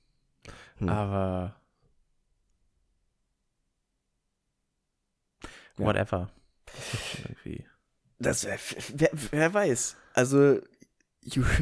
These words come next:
Speaker 1: <laughs> you heard it here first. Also wenn,
Speaker 2: Eben, also wenn
Speaker 1: <laughs> wenn
Speaker 2: irgendeine
Speaker 1: in zwei
Speaker 2: Plattform
Speaker 1: Jahren
Speaker 2: rauskommt, ohne Engagement, dann, äh,
Speaker 1: Ja.
Speaker 2: ja.
Speaker 1: Dann, ähm, wisst ihr Bescheid. Wir, <laughs> wir waren's zuerst dran.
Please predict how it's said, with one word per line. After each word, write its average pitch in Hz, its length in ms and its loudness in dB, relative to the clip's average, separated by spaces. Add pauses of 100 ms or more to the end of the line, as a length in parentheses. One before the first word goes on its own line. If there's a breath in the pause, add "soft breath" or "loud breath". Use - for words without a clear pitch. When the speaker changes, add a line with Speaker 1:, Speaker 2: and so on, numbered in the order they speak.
(140)
Speaker 1:
<laughs> - 320 -4
you 131 220 4
heard 156 220 8
it 185 100 0
here 170 160 6
first. 127 500 6
Also 120 280 4
wenn, 139 80 8
Speaker 2:
Eben, 120 360 6
also 104 160 2
wenn 113 100 10
Speaker 1:
<laughs> 120 40 6
wenn - 20 2
Speaker 2:
irgendeine 147 220 10
Speaker 1:
in 143 60 8
zwei - 120 6
Speaker 2:
Plattform 156 220 8
Speaker 1:
Jahren 160 100 8
Speaker 2:
rauskommt, 113 640 6 (600 loud breath)
ohne 151 360 4 (340)
Engagement, 110 800 2
dann, 101 300 -2
äh, 107 440 -2 (480)
Speaker 1:
Ja. 110 160 4 (680 soft breath)
Speaker 2:
ja. - 160 -4 (160)
Speaker 1:
Dann, 92 300 -2
ähm, 156 460 -4
wisst - 220 0
ihr 143 60 2
Bescheid. - 760 2 (580 soft breath)
Wir, 131 480 6
<laughs> - 360 -6
wir 131 280 4
waren's 131 520 2
zuerst 92 480 2
dran. 76 220 -6